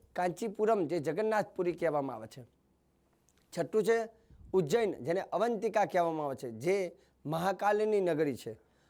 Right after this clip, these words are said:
અને સાતમું ગુજરાતની અંદર જે આ દ્વારિકા છે. તો આ સાત નગરી એને મોક્ષદાયની અને પવિત્ર નગરીમાં સ્થાન છે. એટલે શ્લોકમાં લખ્યું છે,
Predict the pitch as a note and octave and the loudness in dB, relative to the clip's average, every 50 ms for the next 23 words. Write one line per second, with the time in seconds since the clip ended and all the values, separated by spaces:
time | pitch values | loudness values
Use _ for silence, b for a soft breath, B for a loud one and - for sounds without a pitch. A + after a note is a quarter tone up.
0 | b b b - D#3+ F3 E3+ D3+ - - - D3+ E3 E3 E3+ F#3+ G#3 G#3+ G3+ F3 | b b b -6 -4 -4 -4 -4 -6 -2 0 2 2 2 0 -4 -4 -4 -4 -4
1 | - - b b b b b - C#3 D#3 E3+ E3 G3 G3 G3 F3+ F#3 F#3+ F#3+ F#3 | -4 -8 b b b b b -6 -2 -2 0 2 2 2 2 0 0 -2 -2 -2
2 | F3 E3+ E3 E3 D3 B2+ C#3+ E3+ E3 D3+ C#3 B2 B2 C3 D3+ E3 F3+ G3 G#3 G3 | -2 0 -2 -2 -4 -2 -2 -2 -2 -2 -2 -4 -2 0 2 2 4 2 2 2
3 | G#3+ G3 F#3 - - D3 C3 - D#3+ D3+ - - - F3 F#3+ G3 F3+ - - - | 2 0 0 0 -2 -6 -6 -6 -6 -8 -8 -6 -4 -2 -2 -2 -4 -8 -14 -8
4 | E3 D#3 F3 A3 B3 B3 - A#3+ G#3 F3+ E3+ E3+ E3 G#3+ G#3+ G#3 D3+ A2+ - - | -4 -2 0 0 0 -2 -2 -2 0 0 0 0 0 2 4 4 2 0 -4 -12
5 | _ _ _ _ _ _ _ _ _ _ _ _ _ _ _ _ _ _ _ _ | _ _ _ _ _ _ _ _ _ _ _ _ _ _ _ _ _ _ _ _
6 | _ _ _ _ _ _ _ - - F3 F#3+ G3 F#3 E3+ C#3+ B2+ B2+ C#3+ F3+ F3+ | _ _ _ _ _ _ _ -4 -2 0 0 2 0 -2 -2 -4 -2 0 -2 -2
7 | - - F#3+ F#3 G3 F#3+ F#3+ G3 G#3 A3 A3+ A#3+ - _ _ - D#3+ E3 D#3 D#3+ | -2 -4 -2 2 2 4 4 2 0 -2 -4 -6 -10 _ _ -6 -4 -4 -4 -4
8 | - - D#3 F3+ G#3+ A#3 G3 - - G#3+ F#3+ F#3+ F#3+ G3 G#3+ G#3+ _ _ _ _ | -4 -2 0 0 0 0 -2 -4 -4 -2 -2 0 -2 -2 -6 -8 _ _ _ _
9 | _ _ _ _ _ _ - E3 F3 F#3+ G3 E3 G3 F#3+ G3 F#3+ F#3+ F#3+ F#3+ - | _ _ _ _ _ _ -6 -2 2 2 2 2 4 2 2 2 2 -4 -6 -8
10 | - - - F3+ F3 D#3+ D3 - - C3+ A2+ - _ - C#3+ C#3 F3 G3 F3+ - | -6 -2 0 0 2 0 -2 -4 -6 -8 -10 -10 _ -10 -8 -4 -2 -4 -4 -4
11 | - F#3+ F#3 F3+ F3 - F#3+ F3+ E3 D#3+ - - E3 - - G3 G3 | -4 -6 -6 -4 -4 -4 -6 -4 -4 -4 -6 -6 -10 -8 -8 -10 -10